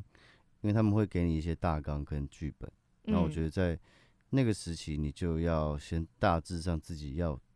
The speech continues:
Speaker 1: 抓一个你跟角色的一个默契，那这样试镜的时候才会，导演才会看得到你跟角色的连接。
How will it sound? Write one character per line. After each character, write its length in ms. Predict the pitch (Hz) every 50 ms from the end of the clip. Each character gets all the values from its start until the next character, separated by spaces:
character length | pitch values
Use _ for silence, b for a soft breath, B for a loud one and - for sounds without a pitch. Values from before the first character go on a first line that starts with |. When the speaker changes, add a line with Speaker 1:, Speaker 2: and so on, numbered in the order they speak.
| _ _ _ -
Speaker 1:
抓 260 | - 87 82 80 80
一 60 | 78
个 280 | - 82 73 69 65 - - _ b b b b b b b _ -
你 120 | - 80 73
跟 180 | 87 80 82
角 220 | 80 - 82 69 71
色 220 | - - 87 78
的 100 | 73 73
一 80 | 73 71
个 340 | 78 73 69 67 65 65 76 - - -
默 240 | - 87 87 80 76
契， 340 | - - - - 76 65 - _ b b b b b b b b b
那 100 | - 95
这 120 | 87 101
样 160 | 98 92 87
试 180 | - - 101 92
镜 180 | 82 95 90
的 80 | 80 78
时 120 | 76 -
候 100 | 85 82
才 240 | 78 - - 73 73
会， 560 | 76 - - 82 80 78 76 76 73 69 69 - -
导 140 | - 80 85
演 100 | 87 80
才 100 | 73 76
会 80 | 78
看 300 | 80 - - - 90 80
得 100 | 73 78
到 300 | 71 - 80 76 73 71 - b b b b b
你 100 | - 78
跟 180 | 78 82 85 85
角 180 | - 78 71
色 160 | 76 - -
的 120 | 80 73 69
连 200 | 65 67 62 69
接。 240 | 69 - - 58